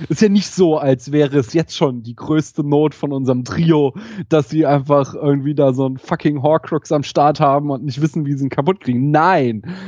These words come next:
wir müssen uns auch noch bei Minusgraden nackt machen und dann auf den Grund eines Sees tauchen. Ja, <laughs> aber, äh, unabhängig davon war es dann eben Ron,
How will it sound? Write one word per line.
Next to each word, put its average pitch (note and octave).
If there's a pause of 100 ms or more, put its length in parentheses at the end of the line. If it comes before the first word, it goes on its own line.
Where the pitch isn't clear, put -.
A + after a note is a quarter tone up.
(140)
wir C#3+
müssen E3+
uns D#3
auch D3
noch C#3
bei C#3+
Minusgraden D#3
nackt -
machen D#3
und D3
dann D3
auf C3
den D3+
Grund F3
eines C3+
Sees C#3+
tauchen. G#2+ (1120)
Ja, B2+ (480)
<laughs> G3
aber, C3
äh, C#3
unabhängig D#3
davon D3
war B2
es C3
dann C3
eben A#2+
Ron, E3